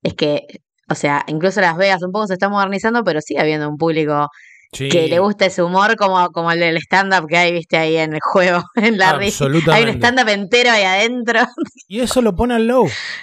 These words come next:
Speaker 2: O sea, el stand-up es, es una de las pocas cosas que no está en el soft porn, porque, de nuevo, obsesión con los chistes.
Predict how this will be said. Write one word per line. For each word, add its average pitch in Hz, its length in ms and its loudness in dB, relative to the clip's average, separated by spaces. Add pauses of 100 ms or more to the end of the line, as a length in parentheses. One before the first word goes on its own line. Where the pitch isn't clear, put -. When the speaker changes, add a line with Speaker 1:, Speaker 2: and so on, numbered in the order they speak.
(100)
Speaker 2:
O 147 120 -12
sea, 147 220 -2
el 143 80 -6
stand-up 226 540 -2
es, 165 240 -6
es 180 120 -4
una 254 160 0
de 220 40 0
las 175 140 -2
pocas 214 340 -2
cosas 208 320 -2
que 170 100 -2
no 170 100 0
está 208 280 -4
en 226 100 -2
el 175 160 -2
soft - 300 -4
porn, 131 380 -6
porque, 135 280 -10
de 123 240 -16
nuevo, 147 480 -2
obsesión 190 680 -4
con 160 200 -2
los 120 140 -6
chistes. 170 600 -4